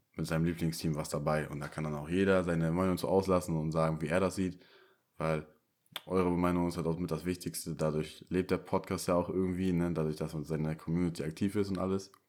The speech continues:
Und, ähm, ja, hier wieder würde ich sagen, das war eine schöne Folge, ne?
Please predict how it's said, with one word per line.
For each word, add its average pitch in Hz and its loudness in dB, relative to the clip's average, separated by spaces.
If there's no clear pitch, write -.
Und, 69 -12
ähm, - -14
ja, 95 -4
hier 82 -4
wieder 76 -2
würde 76 -4
ich 76 -6
sagen, 85 0
das 85 -12
war 82 -2
eine 78 -4
schöne 76 -4
Folge, 90 2
ne? 92 -2